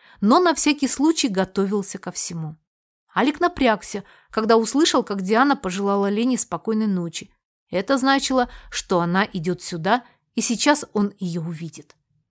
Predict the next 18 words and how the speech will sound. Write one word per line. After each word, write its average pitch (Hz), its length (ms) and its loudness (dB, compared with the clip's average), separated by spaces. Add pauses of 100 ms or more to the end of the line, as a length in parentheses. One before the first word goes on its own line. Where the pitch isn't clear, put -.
(320)
Он 320 160 4
спустился 339 640 0
с - 140 4
веранды, 220 480 2
чтоб - 260 -8
создать 240 420 2
видимость, 240 460 0
будто 233 300 2
только 269 380 0
пришёл, 220 600 -2 (380)
но 214 160 0
мера 339 260 4
эта 311 220 2
явно 269 500 2
была 190 240 2
лишней. 180 580 -4 (500)
«О, 262 500 2 (400)
Алик!» 277 580 4